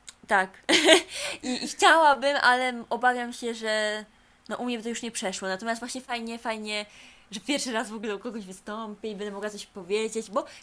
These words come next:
kurczę, tak obiektywnie rzecz ujmując, mi też się wydaje, że ja mam fajne treści do przekazania. Także,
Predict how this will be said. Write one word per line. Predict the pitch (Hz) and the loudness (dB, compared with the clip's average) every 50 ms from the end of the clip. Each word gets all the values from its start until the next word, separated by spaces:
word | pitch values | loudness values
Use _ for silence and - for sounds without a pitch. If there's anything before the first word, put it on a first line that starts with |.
| _ - | _ -2
kurczę, | 359 349 - - 247 202 | -2 -2 -2 -2 -4 -4
tak | 220 226 - - _ _ - - - - - - - _ _ _ _ - | -4 -4 -6 -8 _ _ -6 -6 -6 -6 -20 -20 -20 _ _ _ _ 6
obiektywnie | - 440 508 494 494 480 466 466 - - - 453 403 311 254 240 214 190 208 | 8 8 8 8 4 0 -2 -2 -4 -4 -4 -4 -4 -2 -4 -6 -4 -4 -4
rzecz | 208 208 - - - | -6 -8 -8 -10 -10
ujmując, | 226 208 208 220 220 247 247 254 | -8 -6 -6 -4 -6 -6 -8 -10
mi | 415 466 - 831 784 | -12 -10 -6 -6 -6
też | - - | -4 -4
się | - 220 196 | -6 -6 -6
wydaje, | 165 196 190 196 185 175 185 190 208 | -6 -6 -6 -4 -4 -4 -2 -2 -2
że | 196 214 | -2 -4
ja | 196 185 | -6 -6
mam | 175 185 196 | -6 -6 -8
fajne | - 214 185 180 180 180 175 | -8 -8 -8 -8 -6 -8 -8
treści | 180 170 180 180 - - 180 170 | -10 -10 -12 -12 -12 -14 -14 -12
do | 170 170 | -12 -10
przekazania. | - 175 170 - - 185 208 226 220 185 185 180 180 - - - | -10 -10 -10 -8 -6 -4 -4 0 2 2 0 0 -2 -6 -6 -2
Także, | - 247 247 294 302 285 262 269 | 0 0 2 2 4 4 4 4